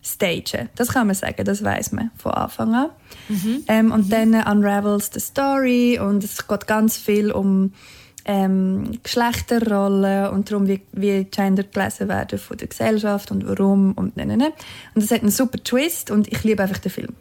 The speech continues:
Speaker 1: Also wenn ihr ihn noch nicht gesehen habt, sehr empfehlenswert. Und in dem
Speaker 2: Ich glaube, ich habe ihn
Speaker 1: Film
Speaker 2: gesehen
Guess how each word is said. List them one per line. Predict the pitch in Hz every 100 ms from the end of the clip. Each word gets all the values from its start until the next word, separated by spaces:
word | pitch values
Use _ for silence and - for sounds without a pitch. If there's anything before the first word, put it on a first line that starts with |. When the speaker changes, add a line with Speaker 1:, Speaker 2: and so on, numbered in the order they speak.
| -
Speaker 1:
Also | 196 196
wenn | 190 185
ihr |
ihn | 190
noch | 196
nicht | 196 196
gesehen | - 202
habt, | 190 196 - _ _ - _ - - -
sehr | - 214 202 196
empfehlenswert. | 196 - 196 196 190 - 202 - - - - -
Und | 226 233 -
in | 240
dem | 233 247
Speaker 2:
Ich | 294
glaube, | 311 233
ich | 240
habe | 214
ihn | 185
Speaker 1:
Film | 196
Speaker 2:
gesehen | - 233 269 302